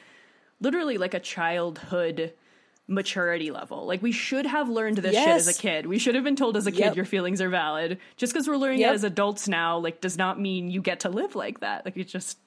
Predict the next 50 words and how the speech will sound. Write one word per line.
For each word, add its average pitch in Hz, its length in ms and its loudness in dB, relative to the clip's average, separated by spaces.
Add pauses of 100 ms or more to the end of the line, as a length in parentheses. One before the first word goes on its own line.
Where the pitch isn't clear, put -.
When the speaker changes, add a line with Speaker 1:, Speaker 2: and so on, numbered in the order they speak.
(100)
Speaker 1:
not 170 140 -6
Speaker 2:
Yeah. 277 240 2
Speaker 1:
okay. - 360 -4 (260)
<laughs> - 160 -12
Speaker 2:
Yeah, 359 420 6
and 311 120 4
actually 349 340 4
that, 285 360 4 (320)
now 269 240 4
I 269 60 6
remember 202 440 2
what, 208 220 2
and 240 240 4
kind 330 200 6
of, 254 100 2
like, 254 380 2
Speaker 1:
<laughs> - 20 -20
Speaker 2:
go-, 247 120 6 (160)
going 262 300 6
with 269 160 4
that 233 180 6
trajectory 214 640 -2
too 359 260 0
is, 254 140 4
Speaker 1:
Yeah. 208 60 0
Speaker 2:
like, - 240 0 (320)
so - 160 -2
yeah, 311 300 6
as 339 220 4
we're 349 100 0
kids, 285 320 -4
like, 240 200 -2 (180)
shitty 349 360 0
things 277 220 -4
happen 240 320 0
to 226 160 -2
us 202 160 -4
and 208 100 -2
we 214 120 0
don't 196 380 -4
have 185 420 -2
the 190 80 -14
tools 180 460 -4
for - 220 -6
it, - 160 -8
right? 202 240 0
Unless 233 320 0
you 294 80 0
have, 262 140 0
like, 180 140 -2